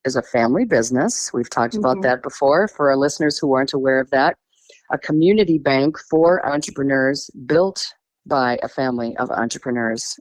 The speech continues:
Speaker 1: And
Speaker 2: Mm-hmm.
Speaker 1: your most recent, um, hashtag is very interesting, and I'd like to have you talk about that for a little bit. Um, it's hashtag W Y T, where's your there?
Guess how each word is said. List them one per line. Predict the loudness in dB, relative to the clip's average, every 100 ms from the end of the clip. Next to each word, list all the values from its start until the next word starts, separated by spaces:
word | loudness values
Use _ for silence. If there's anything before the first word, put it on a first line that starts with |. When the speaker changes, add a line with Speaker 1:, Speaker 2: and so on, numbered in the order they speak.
| -2
Speaker 1:
And | 0 2 0 0
Speaker 2:
Mm-hmm. | -2 -2 -6 -8 -6 -8 -10 -2
Speaker 1:
your | 2 4
most | 4 2 2
recent, | 0 0 -2 -2
um, | 0 2 2 -2 -6 -14 -16
hashtag | -4 -4 0 0 -2 -4 -6
is | -4 -2
very | 2 2 2
interesting, | -4 -6 -6 -4 -4 -2
and | -2
I'd | 0
like | 0 0
to | 0
have | 0 0
you | -4
talk | -4 -4 -2
about | -2 0
that | 0 -2
for | -4
a | -2
little | -2
bit. | 0 0 -2 _ _ -20 _ -4
Um, | 0 0 -2 -6 -4
it's | -4 -2 -4
hashtag | -2 -2 0 2 2
W | 2 0 2 2
Y | 2 2 2 0
T, | -6 0 2 2 0 -4 -12 _
where's | 0 2 2 0
your | 0 0
there? | 0 0 2 -2 -6